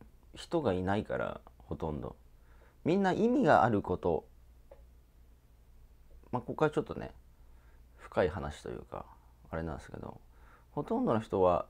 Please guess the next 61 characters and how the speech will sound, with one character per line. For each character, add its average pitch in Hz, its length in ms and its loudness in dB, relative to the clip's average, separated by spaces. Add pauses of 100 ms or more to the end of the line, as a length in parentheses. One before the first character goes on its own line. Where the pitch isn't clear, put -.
(140)
意 190 120 2
味 277 160 2
が 127 200 4
あ 139 60 2
る 127 120 0
こ 110 140 -2
と 104 100 0
を 87 40 0
し - 140 -12
た 80 120 -6
い 71 120 -8
し、 73 400 -6 (1080)
「そ - 140 0
れ 175 120 2
や 139 120 2
っ 156 60 -2 (240)
て 185 320 -2
稼 151 260 -4
げ 175 100 4
る 135 120 0
ん 67 80 -2
で 58 100 -6
す - 100 -16
か？」 - 160 -12
と。 - 100 -16 (1500)
「稼 160 280 -2
げ 196 80 0
る 185 100 0
ん 131 60 2
だ 92 80 2
っ - 40 -4
た - 120 -6
ら 78 80 -2
や 71 80 -4
り 78 80 -8
ま 65 140 -8
す。」 - 120 -16 (600)
ま 101 120 -2
あ、 - 20 -4
こ 107 120 0
れ 104 80 4
よ 113 120 4
く 95 140 0
億 85 200 -2
万 104 140 0
長 110 140 2
者 101 120 2
合 107 120 2
宿 92 200 -6
の 73 320 -6
こ 73 120 -10
う 78 60 -4
話 80 100 -2
題 87 160 -2
に 78 60 -4
出 78 100 -4
し 90 120 -10
ま 90 120 -6
す - 80 -14
け 76 80 -8
ど、 69 340 -8